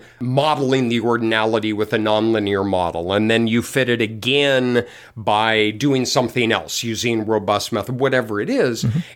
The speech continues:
Speaker 1: And again, I say careful and thoughtful compare and contrast of the different results.
Speaker 2: I like that type of paper a lot, actually. Um, it's methodological, it's embedded within the context of a data set, and it also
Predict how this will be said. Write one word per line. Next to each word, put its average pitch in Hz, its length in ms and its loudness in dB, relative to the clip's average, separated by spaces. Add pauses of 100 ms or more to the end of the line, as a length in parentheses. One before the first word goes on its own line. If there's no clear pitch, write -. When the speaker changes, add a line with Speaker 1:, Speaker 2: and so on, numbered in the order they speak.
Speaker 1:
And 143 140 0
again, 165 300 0
I 120 80 0
say 127 220 0
careful 151 800 -2
and 107 200 -2
thoughtful - 1000 -2
compare 143 680 2
and 120 200 0
contrast 120 800 -2
of 104 200 -4
the 107 80 -6
different 120 400 -4
results. 110 540 0
Speaker 2:
I 156 60 2
like 208 180 0
that 120 180 0
type 110 220 -2
of 87 80 -4
paper 101 320 -2
a 85 100 -2
lot, 90 400 2 (140)
actually. 85 540 -4 (380)
Um, 95 220 2
it's - 160 -4
methodological, 113 1200 2
it's - 200 -2
embedded 98 440 0
within 95 240 -2
the 90 80 -4
context 98 480 -4
of 90 100 -2
a 92 40 -2
data 104 220 2
set, 107 220 0
and 113 120 -2
it 110 40 -2
also 170 380 2